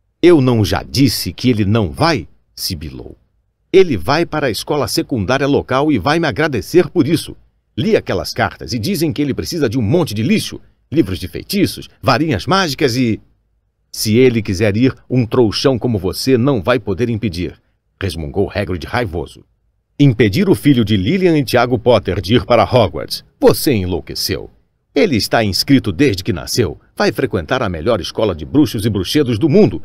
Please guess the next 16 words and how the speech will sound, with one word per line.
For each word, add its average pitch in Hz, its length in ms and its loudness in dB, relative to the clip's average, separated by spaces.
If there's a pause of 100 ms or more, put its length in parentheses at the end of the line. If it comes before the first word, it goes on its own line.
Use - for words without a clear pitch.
(440)
Sete 135 520 0
anos 98 240 -2
lá 98 240 2 (280)
e 175 140 2
ele 185 180 6
nem 180 300 0
vai 151 180 -2
se - 120 -4
reconhecer. 107 680 -2 (420)
Vai 101 180 2
estudar 107 400 -2
com 120 160 0
garotos 98 400 0
iguais 104 320 0
a 92 100 -2
ele, 110 280 0